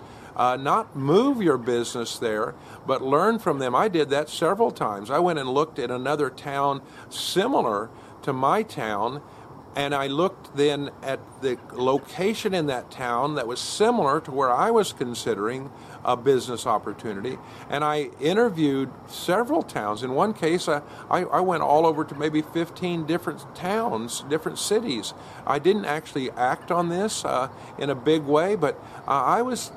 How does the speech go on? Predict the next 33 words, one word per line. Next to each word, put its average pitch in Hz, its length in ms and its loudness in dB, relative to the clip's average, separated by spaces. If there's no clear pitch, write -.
determined 160 680 0
that 127 320 -2
there's 151 260 2
a 127 160 0
similarity, 156 1040 2
uh, 127 180 2
from 135 300 -2
town 156 400 0
to 131 80 -2
town, 131 640 -2
uh, 120 260 2
of 123 220 0
the 123 100 -2
people 147 520 -2
that 127 180 2
are 123 120 4
in 123 100 -4
each 123 280 -6
town. 101 380 -6
And 147 160 0
you 214 80 2
can 269 180 -4
find 185 300 2
economic, 151 640 0
uh, 117 320 2
prosperity 151 880 2
or 123 260 2
economic, 131 540 -2
uh, 113 140 2
lack 123 680 2
in 131 180 -4
any 214 260 0
city. - 340 -4